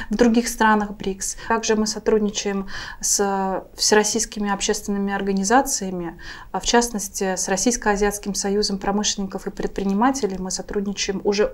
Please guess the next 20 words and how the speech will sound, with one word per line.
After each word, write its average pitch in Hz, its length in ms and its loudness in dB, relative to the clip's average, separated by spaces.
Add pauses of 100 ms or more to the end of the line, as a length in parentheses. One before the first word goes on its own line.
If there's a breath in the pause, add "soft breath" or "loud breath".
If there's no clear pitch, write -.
очень 202 380 4
много 160 260 -4
лет. 233 380 2 (320 loud breath)
Чем 277 240 8
отличаются 220 560 0
еще - 220 -2
наши 180 240 -2
конкурсы? - 520 -6
Что - 200 -6
все 233 460 4 (100)
участники, 254 800 -2 (160)
все, - 420 -2
абсолютно 196 600 0
все 170 240 -4
участники 196 680 -6 (480 loud breath)
имели 208 400 6
возможность 202 640 -2
получить 185 600 -2
свой 202 280 0
диплом. 180 580 0